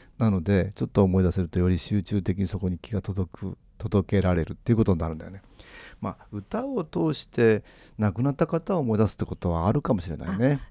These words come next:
Speaker 2: そうですね。
Speaker 1: うん。お母さんよく歌ってた歌とかね、
Speaker 2: うん。
Speaker 1: そういうことあると思うね。
Speaker 2: はい。
Speaker 1: さらには昔のそう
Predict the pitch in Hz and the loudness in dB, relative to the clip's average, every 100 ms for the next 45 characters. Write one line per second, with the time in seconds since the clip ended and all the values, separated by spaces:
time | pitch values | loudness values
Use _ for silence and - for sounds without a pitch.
0 | - 214 220 196 160 143 156 214 220 220 | -8 -4 -2 -2 -2 -4 -2 4 6 6
1 | - - 87 - - - - - 110 - | 6 0 -4 -8 -18 -20 -20 -6 -4 4
2 | 120 107 - 90 85 - - - 117 107 | 4 4 2 -2 -2 -8 -14 -4 -2 0
3 | 95 87 - 92 - 92 87 82 82 82 | -2 -2 0 -2 0 -4 -2 -6 -6 -6
4 | - - 117 151 123 98 220 113 104 104 | -8 -10 2 4 6 4 4 4 2 0
5 | 92 104 104 95 82 82 110 101 180 180 | 2 2 0 -4 -8 -6 -2 0 2 2
6 | 165 147 139 - - 175 165 156 139 120 | 0 -4 -8 -12 0 2 4 6 8 8
7 | 110 110 120 123 113 127 127 117 120 117 | 8 4 4 2 4 4 4 4 2 2
8 | 117 | 2